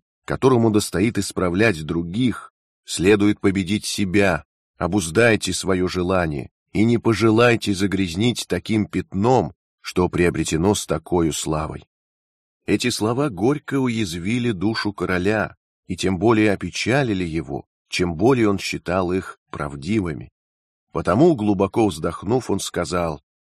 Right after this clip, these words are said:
«Граф, я поистине полагаю, что хорошо искусившемуся воину всякий другой враг, как бы силён он ни был, представляется слабее, и победить его легче, чем собственное вожделение.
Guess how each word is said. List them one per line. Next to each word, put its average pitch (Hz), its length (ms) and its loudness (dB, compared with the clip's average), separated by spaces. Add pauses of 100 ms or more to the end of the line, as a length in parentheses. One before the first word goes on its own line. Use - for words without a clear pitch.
(120)
«Граф, 92 680 -2 (220)
я - 240 -10
поистине 113 800 -6
полагаю, 92 800 -2 (200)
что - 300 -6
хорошо 87 600 0
искусившемуся 95 1000 -4
воину 95 560 0 (240)
всякий 113 400 -2
другой 87 420 0
враг, 95 680 -2
как 80 260 -4
бы 82 120 -6
силён 90 460 -2
он 80 220 -6
ни 117 160 0
был, 107 260 0 (380)
представляется 98 800 -2
слабее, 85 760 0 (400)
и 101 100 -2
победить 113 480 0
его 113 240 2
легче, 113 560 2
чем 71 260 -8
собственное 92 800 -4
вожделение. 73 760 -8